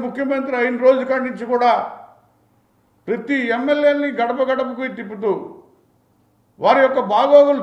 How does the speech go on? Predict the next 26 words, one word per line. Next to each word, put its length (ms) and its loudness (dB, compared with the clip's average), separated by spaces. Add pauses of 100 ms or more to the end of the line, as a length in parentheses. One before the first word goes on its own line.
చూడమని 440 -2
చెప్పి 260 -4 (2250)
ఏ 200 4 (120)
ఒక్క 140 0 (120)
ముఖ్యమంత్రి 520 -6
అయినా 200 -4 (260)
ఏ 120 2
రా-, 260 -2
ఈ 20 -12 (160)
దేశంలో 360 -2 (100)
చేశారా 400 -2
అని 120 -6
చెప్పి 180 -6
నేను 160 -6
అడుగుతా 340 -6
ఉన్నా. 160 -10 (1400)
ప్రతి 280 -2 (100)
ఒక్క 160 -2 (200)
ఎమ్మెల్యే 440 4 (1400)
ప్రతి 320 -2 (180)
ఇంటికి 360 -2 (100)
వెళ్ళి 280 0 (600)
వాళ్ళ 160 0 (120)
సమస్యలు 480 -4
తెలుసుకొని, 500 -6 (340)
వాళ్ళ 140 2